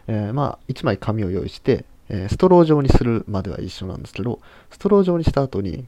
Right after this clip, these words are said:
こう、まあ、丸めて、えーっと、穴同士、えー、端っこの穴同士をくっつけるんですけど、その穴を向ける、ん？穴をくっ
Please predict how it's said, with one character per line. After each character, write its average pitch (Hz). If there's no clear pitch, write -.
こ -
う、 -
ま 107
あ、 90
丸 101
め 107
て、 -
え 78
ー -
っ -
と、 -
穴 104
同 98
士、 -
え 98
ー、 -
端 95
っ -
こ 101
の 87
穴 104
同 107
士 -
を -
く -
っ -
つ -
け 107
る -
ん -
で -
す -
け -
ど、 -
そ 160
の 180
穴 180
を 214
向 139
け 214
る、 170
ん？ 190
穴 185
を 147
く -
っ -